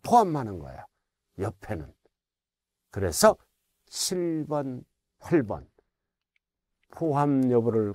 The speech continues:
꼭 기억해야 됩니다. 자, 그리고 과세 표준은 유상일 때는 원칙은 시고가액, 적게 신고하면 시가표준액 여섯 개.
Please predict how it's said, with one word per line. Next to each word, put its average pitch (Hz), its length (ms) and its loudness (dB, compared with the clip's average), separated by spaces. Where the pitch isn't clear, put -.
꼭 98 240 -8
기억해야 147 600 -2
됩니다. 76 520 -12
자, 85 220 -12
그리고 117 520 2
과세 98 480 -6
표준은 117 560 -6
유상일 170 640 -4
때는 160 540 -2
원칙은 180 880 -4
시고가액, 87 640 -8
적게 196 580 -2
신고하면 156 840 -6
시가표준액 - 720 -8
여섯 123 320 0
개. - 180 -14